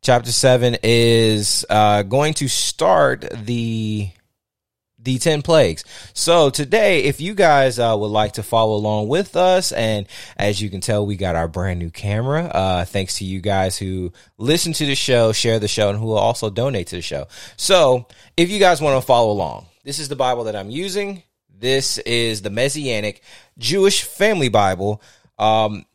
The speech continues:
you can use whatever Bible you want. Trust me, I have several Bibles here in the house, um, but this is just the one that I like to use.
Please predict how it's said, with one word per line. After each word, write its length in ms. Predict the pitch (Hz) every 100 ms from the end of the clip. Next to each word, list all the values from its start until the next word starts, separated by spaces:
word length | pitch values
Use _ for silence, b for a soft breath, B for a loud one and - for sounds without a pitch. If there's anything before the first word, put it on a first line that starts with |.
| _
you 140 | 151
can 100 | 175
use 220 | 175 165 139
whatever 260 | 131 131
Bible 500 | 120 113 113 110 110 98
you 200 | 101 95
want. 540 | 95 131 147 147 117
Trust 260 | - 120 -
me, 140 | 117
I 140 | 78
have 160 | 113 92
several 440 | - - 131 127
Bibles 440 | 117 113 113 110 104
here 160 | 110
in 80 | 101
the 40 | 92
house, 440 | 117 120 113 - B B B
um, 220 | - 95 95
but 100 | 104
this 140 | 139
is 60 | 139
just 200 | 127 -
the 80 |
one 200 | 107 107
that 120 | 98 -
I 140 | 110
like 280 | 123 117 110
to 100 | 113
use. 560 | 101 104 101 95 92